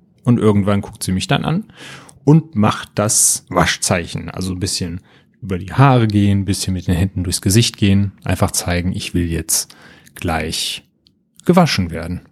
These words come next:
Und dann gehen wir einfach ins Badezimmer und waschen uns. Ich glaube, so, noch so ein einschneidendes Erlebnis, auch <laughs> wenn's jetzt wieder für meine Frau und noch für mich schön war, war, dass ich, äh, einen Abend auf der Couch gepennt habe. Ich glaube, da war ich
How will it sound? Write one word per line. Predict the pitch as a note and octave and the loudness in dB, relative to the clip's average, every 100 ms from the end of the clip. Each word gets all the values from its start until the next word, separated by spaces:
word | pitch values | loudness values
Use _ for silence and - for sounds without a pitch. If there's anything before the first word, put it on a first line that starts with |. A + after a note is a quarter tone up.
| - | 0
Und | C#3 A2 | 2 2
dann | F#2 | 0
gehen | F2+ | -2
wir | F2 | -6
einfach | F#2 - - | -8 -10 -10
ins | G2 - | -10 -6
Badezimmer | E2 F2+ - D3+ F3 - - _ _ - | -6 -4 0 0 0 -4 -20 _ _ -2
und | D#3+ C#3+ | 0 0
waschen | E2 - - | -4 -6 -8
uns. | D#2+ - - _ - | -10 -10 -10 _ -10
Ich | - | 0
glaube, | - - | 2 4
so, | A#2+ A2+ | 2 4
noch | A2+ A#2+ | 4 6
so | A#2+ | 4
ein | |
einschneidendes | F#2+ A#2+ A#2 A2 A2 G#2+ G#2 | 4 2 4 4 4 4 2
Erlebnis, | G#2 G2+ G#2+ G#2+ - - | 0 0 2 2 2 -2
auch | G2+ G2 - - - - | -4 -4 -10 -18 -16 -14
<laughs> | - - F#2+ - | -8 -6 -2 0
wenn's | F#2 - | 2 2
jetzt | F#2 G#2+ | 2 2
wieder | G2+ | 2
für | F#2+ G2 | 2 0
meine | F#2 F2+ | 0 -2
Frau | - F#2+ F#2+ | -2 0 2
und | |
noch | F#2+ | 2
für | - G2+ | 2 0
mich | F#2 - | 0 0
schön | G#2 G2+ F#2 | 2 2 2
war, | F#2 A2+ - - - - _ - - | 0 -2 -10 -20 -20 -20 _ -20 -2
war, | F#2+ F#2 F#2 F#2 F2+ | 2 4 4 4 4
dass | F#2+ - - - | 2 2 -2 -2
ich, | F#2 F#2 - - - | -2 -2 -4 -6 -8
äh, | - F2+ F#2 F#2 F#2 F2+ | -6 -4 -2 -2 -4 -6
einen | - - C3+ C3+ | -2 2 4 4
Abend | - A#2+ B2+ C3+ C#3 - | 4 4 6 4 2 -6
auf | A2+ - | -10 -6
der | G#2 - _ - | -6 -6 _ -4
Couch | - C#3+ C#3+ | 2 4 2
gepennt | C#3 C3+ B2+ | 2 2 2
habe. | G#2+ | 0
Ich | - | -4
glaube, | G2 | -4
da | G#2 F#2+ | -4 -2
war | F#2 | -4
ich | - | -4